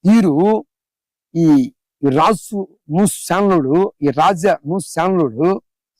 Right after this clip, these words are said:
ఇప్పుడు హోంశాఖ మంత్రి అనిత గారు మాట కూడా, అనిత గారిని కూడా ఆమె పేరు కూడా వీడు వాడుకొని సొమ్ము చేసుకుంటున్నాడు. చూసారా, చూసారా?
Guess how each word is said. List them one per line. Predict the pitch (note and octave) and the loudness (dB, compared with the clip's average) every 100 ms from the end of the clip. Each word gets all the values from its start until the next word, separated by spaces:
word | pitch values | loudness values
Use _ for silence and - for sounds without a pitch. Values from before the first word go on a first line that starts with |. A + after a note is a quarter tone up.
| _ _ _ _ | _ _ _ _
ఇప్పుడు | F3+ G3+ D3+ E3+ G3+ - _ - | -4 2 2 4 0 -4 _ -4
హోంశాఖ | G3 G3+ G#3+ G#3 G3+ | -2 0 -2 0 -2
మంత్రి | G3+ G3+ F#3+ C3 _ _ _ _ _ | -4 -4 -8 -10 _ _ _ _ _
అనిత | D3+ G#3 A#3+ A3 | 0 2 2 2
గారు | A3+ G#3+ G#3 | 0 -2 -4
మాట | G3+ G#3 G#3 | -4 -2 -4
కూడా, | G#3 E3 - | 0 0 0
అనిత | F3+ G#3 A#3 G#3+ | -4 0 0 2
గారిని | G#3+ A3 | 0 0
కూడా | G#3+ F#3 D#3 F3+ D#3+ | 2 2 0 0 -2
ఆమె | G#3 A3+ | 0 0
పేరు | A#3+ B3 B3+ | 2 2 2
కూడా | B3 | 0
వీడు | G3+ E3 F#3 - _ _ _ _ | 2 2 0 -4 _ _ _ _
వాడుకొని | D3 G#3+ G3+ G3 D#3+ D3+ C#3+ _ _ _ | 0 0 0 -2 0 -2 -4 _ _ _
సొమ్ము | - A3+ C#4 B3+ | -2 2 2 2
చేసుకుంటున్నాడు. | A#3 - F3+ F#3+ E3+ - | -2 -4 -8 -2 -2 -2
చూసారా, | G3+ F3 E3+ A#3 - _ _ _ _ _ _ A3+ | -4 -2 0 -2 -6 _ _ _ _ _ _ -6
చూసారా? | - F#3 C4 E3+ | 0 2 2 0